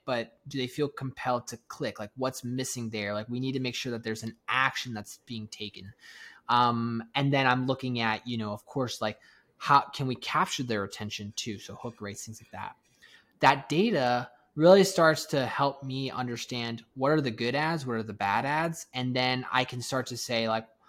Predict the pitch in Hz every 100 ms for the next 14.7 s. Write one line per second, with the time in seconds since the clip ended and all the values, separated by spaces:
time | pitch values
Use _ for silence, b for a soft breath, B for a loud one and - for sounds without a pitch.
0 | B B _ 127 123 117 - _ 127 123
1 | 143 156 156 131 117 120 110 104 104 101
2 | 95 95 107 120 127 143 139 127 - 151
3 | 131 117 117 120 113 113 - 151 151 135
4 | 127 120 113 - 139 135 131 113 - -
5 | 123 120 - - 117 107 - - 110 117
6 | 117 117 - 101 104 - 117 110 104 B
7 | B B 117 120 110 - 104 113 117 139
8 | 139 123 113 - 127 113 110 - 117 151
9 | 202 226 - 120 113 117 120 117 - 131
10 | 120 - 123 117 113 120 107 113 147 220
11 | 139 117 113 - 113 107 107 113 104 -
12 | 104 95 107 107 107 - 107 101 101 110
13 | 110 - 143 165 143 - 127 104 _ -
14 | 139 120 113 104 104 101 156